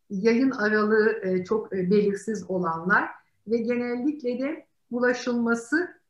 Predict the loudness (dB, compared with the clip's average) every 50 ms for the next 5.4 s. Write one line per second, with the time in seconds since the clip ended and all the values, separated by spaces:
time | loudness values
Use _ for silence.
0 | -12 -10 -10 -6 0 2 4 6 6 4 4 0 -4 -4 -2 -2 -2 -2 -4 -6
1 | -8 -12 _ _ -12 -10 -10 -8 -6 -6 -6 -4 -2 -2 -2 -2 -2 -2 -4 -4
2 | -4 -4 -6 -8 -10 -16 _ _ _ _ _ -2 0 0 2 0 -2 -4 -4 -4
3 | -2 -2 -2 -2 -2 -4 -4 -4 -4 -4 -4 -4 -6 -4 -4 -4 -4 -4 -2 0
4 | 0 0 0 0 0 0 0 0 -2 -2 0 0 0 2 2 2 2 2 2 4
5 | 4 2 2 2 0 -2 -4